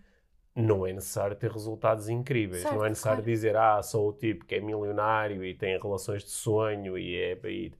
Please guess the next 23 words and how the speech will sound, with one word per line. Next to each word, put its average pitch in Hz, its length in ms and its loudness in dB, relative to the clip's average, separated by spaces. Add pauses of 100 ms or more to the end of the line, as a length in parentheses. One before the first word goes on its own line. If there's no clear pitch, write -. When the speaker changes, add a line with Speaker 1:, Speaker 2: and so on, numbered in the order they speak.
(240)
Speaker 1:
e 113 60 -10
tem 104 160 0
uma 107 160 4
forma 110 340 0
física 107 640 -2 (260)
incrível", 120 920 0 (320)
é 143 140 6
que 135 120 -6
está 135 480 8
a 131 60 -2
utilizar 127 480 0
ferramentas 127 560 -2
de - 60 -20
coaching, 113 360 2
Speaker 2:
Yeah. 220 160 -12
Speaker 1:
não - 60 -20
é? - 380 -12
Utilizar 123 440 6
ferramentas 95 480 -6
de - 80 -20
coaching, 143 380 2
que 135 60 -8
são 98 280 -4